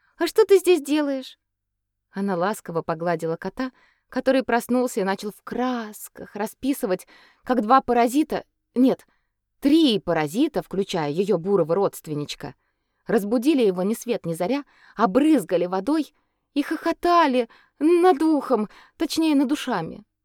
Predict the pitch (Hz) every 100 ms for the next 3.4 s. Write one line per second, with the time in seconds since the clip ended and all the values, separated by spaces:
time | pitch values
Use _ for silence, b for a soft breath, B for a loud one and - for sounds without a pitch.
0 | _ _ _ _ _ _ - 240 247 247
1 | 208 202 208 208 214 202 202 196 220 -
2 | 233 233 - 185 190 196 220 226 220 180
3 | 160 - -